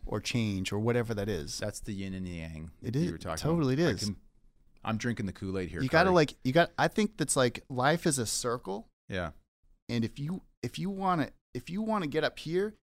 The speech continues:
Speaker 1: you're gonna have to di-, hit the dirt hard, and not just once. Like, it's again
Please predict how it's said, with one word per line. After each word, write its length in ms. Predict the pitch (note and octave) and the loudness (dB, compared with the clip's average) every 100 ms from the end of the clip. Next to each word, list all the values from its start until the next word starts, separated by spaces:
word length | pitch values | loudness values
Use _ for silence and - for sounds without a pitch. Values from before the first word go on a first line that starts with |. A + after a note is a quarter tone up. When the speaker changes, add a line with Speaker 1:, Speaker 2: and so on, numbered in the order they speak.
| - - | -14 -12
Speaker 1:
you're 140 | A2+ _ | -12 _
gonna 240 | E3 A3 | 0 2
have 420 | F3 F3 F3 G3 - - | 2 -2 -2 -4 -10 -4
to 220 | C3+ G#2+ - _ _ _ _ _ _ _ - - _ _ | -2 -2 -8 _ _ _ _ _ _ _ -20 -20 _ _
di-, 120 | - D3 - C3 - | -8 -8 -12 -14 -10
hit 360 | - A3 A3 _ | 2 2 2 _
the 100 | B2 | -4
dirt 380 | G2+ D3+ F#3+ A#3+ | 0 4 6 4
hard, 680 | - - D3+ F#3 E3+ A#2 - - _ _ | -4 0 2 4 6 4 2 -8 _ _
and 180 | C#3+ C#3 | 2 6
not 160 | E3+ - | 4 4
just 200 | A#3 - - | -2 -4 2
once. 460 | B2 F3 - - - - | 6 6 4 -6 -8 -8
Like, 160 | - A#2 | -2 -2
it's 120 | A2+ | -4
again 640 | A#2+ - E3+ E3 A#2 D#2 | -8 -8 -6 -6 -8 -10